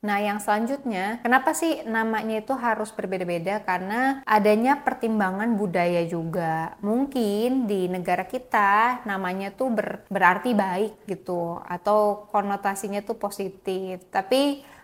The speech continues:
kalau misalkan di negara luar, ketika kita expand keluar, ternyata konotasinya negatif, nah tentunya daripada kita mengubah s-, keseluruhan nama, otomatis kita harus membuat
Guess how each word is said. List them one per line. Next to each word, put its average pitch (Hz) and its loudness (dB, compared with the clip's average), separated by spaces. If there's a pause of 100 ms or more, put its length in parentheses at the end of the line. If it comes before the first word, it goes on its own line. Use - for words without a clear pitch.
(140)
kalau 220 8
misalkan 214 0
di 214 0
negara 208 6
luar, 240 6
ketika 208 -2
kita 208 -6
expand - -4
keluar, 240 0 (240)
ternyata 214 4
konotasinya 214 0
negatif, 214 0 (400)
nah 220 -2
tentunya 240 0 (240)
daripada 214 4
kita 202 0
mengubah 190 -2
s-, - -14
keseluruhan 185 -6
nama, 214 -2
otomatis 185 -6
kita - -8
harus 214 -4
membuat 190 0